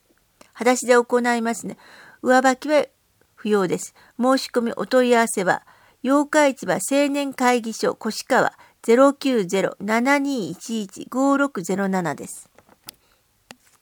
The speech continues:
町民農園利用者募集中。町内に住所を有する方を対象に、横芝光町、栗山川、鶴巻地区、黒猫山と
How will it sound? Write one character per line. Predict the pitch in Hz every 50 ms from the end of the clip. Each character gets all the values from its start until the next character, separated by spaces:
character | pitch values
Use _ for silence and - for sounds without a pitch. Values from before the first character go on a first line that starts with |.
| _ _ _ - _ _ _ _ _ _ _ _ _ _ _ _ _
町 | - - 302 302 320
民 | 320 320 320 320 311 302
農 | 277 277 277 285 285
園 | 285 285 285 277 240
利 | 240 262
用 | 285 302
者 | 294 294 - 233
募 | 220 190 196
集 | 190 - 220 214 208
中。 | 196 - - - 170 - - - - - _ _
町 | _ - 330 349 330
内 | 311 294 262 233 208
に | 196 185
住 | 175 - 226 240 254 247
所 | - - 190 175
を | 170
有 | 196 214 240 240 240
す | - 285
る | 247 240
方 | 233 - 202 196 247 226 208
を | 185
対 | - 220 208 190 190
象 | - - 185 180 180
に、 | 160 - - - - - - _ _
横 | - 226 220 - 320 311
芝 | - 320 285 311 285
光 | - - - 302 294 277 247
町、 | 220 190 185 - - -
栗 | - 254 240 254
山 | 285 294 285 285 285 262
川、 | 208 202 180 165
鶴 | - - - 240 269 285
巻 | 302 302 285 - -
地 | - - -
区、 | _ - - - _
黒 | - 269 269 294
猫 | 311 320 320 - 302
山 | 294 294 285 277 285 277
と | - 247 226